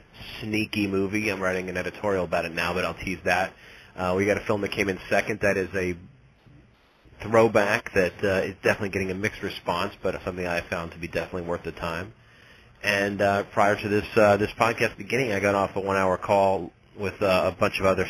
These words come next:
pseudo-journalists like myself, uh, talking to the esteemed Donald Logue, uh, about his new show, Terriers, which, uh, starts tomorrow. And I do wanna talk about that a little bit. First, I'm gonna go ahead and take a call since it's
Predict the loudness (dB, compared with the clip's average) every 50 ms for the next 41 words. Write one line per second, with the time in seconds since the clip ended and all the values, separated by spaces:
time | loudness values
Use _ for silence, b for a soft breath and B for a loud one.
0 | -2 0 0 2 2 0 0 0 0 0 2 0 0 -2 -4 -4 -4 -2 -2 -2
1 | -2 -6 -4 0 2 4 4 4 2 -2 -8 B B B B B B B B B
2 | B B -2 0 0 0 4 4 4 4 4 2 -4 -6 -4 -4 -2 -2 -4 -2
3 | -2 -2 -2 -2 -4 -6 -14 -18 -18 -16 -14 -4 2 4 4 6 6 6 8 8
4 | 8 8 6 2 -2 -10 -14 -14 -10 -6 -4 -4 -2 -4 -2 0 2 2 2 2
5 | -2 -4 -4 -2 -2 0 -2 -2 -2 0 2 4 4 4 4 2 0 -2 -4 -6
6 | -4 0 0 2 2 2 0 -4 -4 -2 0 0 0 -2 -6 -10 -10 -8 -4 -2
7 | 0 0 0 0 0 -2 -4 -8 -12 -16 b b b b b b -4 -2 -2 0
8 | 0 0 0 0 0 0 0 0 0 0 0 0 0 0 2 0 0 0 0 -4
9 | -6 -6 -6 -8 -8 -8 -14 B B B 0 6 6 6 6 6 0 0 0 2
10 | 4 6 6 6 6 4 2 0 0 0 0 2 4 6 6 6 4 0 -2 -6
11 | -8 -8 -10 -16